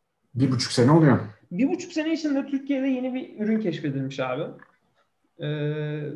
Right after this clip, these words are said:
Speaker 2: yani ülkemiz atılımlarına devam ediyor A K P liderliğinde.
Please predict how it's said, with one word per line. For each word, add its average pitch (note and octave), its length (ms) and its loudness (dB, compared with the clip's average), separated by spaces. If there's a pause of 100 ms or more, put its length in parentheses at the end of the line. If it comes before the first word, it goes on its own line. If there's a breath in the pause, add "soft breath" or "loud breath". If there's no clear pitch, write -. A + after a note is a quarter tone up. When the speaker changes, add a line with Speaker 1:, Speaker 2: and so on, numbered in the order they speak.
(140)
Speaker 2:
yani D#3 260 2
ülkemiz - 600 -4 (520)
atılımlarına G#3 640 2
devam G#3 280 6
ediyor D#3 440 2
A D3+ 160 2
K D3 180 -2
P D#3 160 0
liderliğinde. C#3+ 640 2